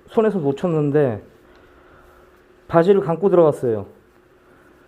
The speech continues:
그 옷이 이 다 찢어졌는데 이게 호주머니에 휴대폰이 없었으면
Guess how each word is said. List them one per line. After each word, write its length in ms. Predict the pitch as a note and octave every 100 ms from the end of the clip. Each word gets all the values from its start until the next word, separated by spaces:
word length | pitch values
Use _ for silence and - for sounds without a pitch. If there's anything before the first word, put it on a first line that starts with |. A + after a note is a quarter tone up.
| _ _ _
그 100 | D#3+
옷이 480 | D3 D#3+ F3+ - -
이 200 | E3 E3+
다 180 | D#3 -
찢어졌는데 880 | - A3+ G#3+ F#3 D#3+ D#3+ E3+ A2+ G2+ - _ _ _ _ _ _ _ _ _ - - - _ _ _ _ _ - _ _ _ - _ _ _ -
이게 260 | D#3+ D#3+ - - - - _ _ _ _ _ - -
호주머니에 520 | B3+ C#4 C4+ B3+ G3+
휴대폰이 460 | G3+ C#4 E4 C#4+ A#3+
없었으면 840 | F#3 F3 - E3+ E3 E3+ C3+ G#2+